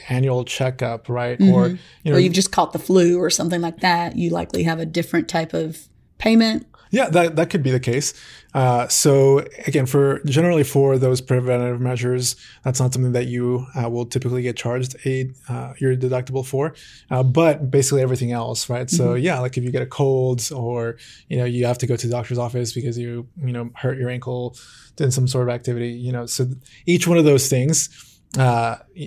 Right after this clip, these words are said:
Speaker 1: goes towards that, that deductible. Uh,
Speaker 2: Mm-hmm.
Speaker 1: so that, you know, once you meet it, let's say, you know, it's a, it's a thousand dollars for the year, you know, once you have, uh, had enough,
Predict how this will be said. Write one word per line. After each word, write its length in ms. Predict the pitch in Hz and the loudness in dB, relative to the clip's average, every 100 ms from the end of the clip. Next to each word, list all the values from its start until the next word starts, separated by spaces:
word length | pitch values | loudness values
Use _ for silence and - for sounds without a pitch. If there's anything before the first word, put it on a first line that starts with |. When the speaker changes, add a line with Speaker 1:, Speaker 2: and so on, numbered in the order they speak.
| - 135 | -14 0
Speaker 1:
goes 380 | 143 139 127 - | 4 4 4 0
towards 480 | - 139 127 123 | 0 2 2 0
that, 500 | 110 123 123 123 - - | 0 0 0 -2 -4 -4
that 160 | 127 123 | -4 -2
deductible. 600 | 123 120 120 123 127 127 - - _ | -4 -4 -6 -6 -6 -10 -20 -20 _
Uh, 60 | - 175 175 | -2 0 0
Speaker 2:
Mm-hmm. 160 | 185 | -2
Speaker 1:
so 320 | - - 123 123 | -4 0 2 2
that, 580 | 120 120 113 - - - | 0 -2 -2 -4 -6 -4
you 120 | 135 | 0
know, 80 | 123 | 2
once 340 | 135 135 - | 2 2 2
you 80 | 131 | 2
meet 220 | 131 135 | 2 2
it, 120 | 123 | 0
let's 220 | 123 120 | -2 -2
say, 220 | - 123 120 | -2 -2 -2
you 100 | 120 | -6
know, 60 | |
it's 160 | 120 - | -6 -6
a, 120 | 131 131 | -6 -6
it's 100 | 131 | -6
a 40 | 127 | -6
thousand 300 | 123 120 120 | -6 -6 -6
dollars 200 | 120 117 | -8 -8
for 140 | - | -10
the 80 | 123 | -8
year, 400 | 120 139 120 127 - _ _ | -2 0 -2 -6 -14 _ _
you 80 | 147 | -2
know, 60 | 123 | 0
once 340 | 123 127 - | 0 -2 -2
you 240 | 123 123 120 | -2 -2 -2
have, 560 | - 127 131 127 123 - - _ - | -4 -4 -2 -4 -8 -16 -20 _ -8
uh, 240 | 131 120 | -6 -6
had 400 | 117 - 127 123 | -6 -2 0 -2
enough, 500 | 135 127 123 113 - | -2 -2 -2 -4 -10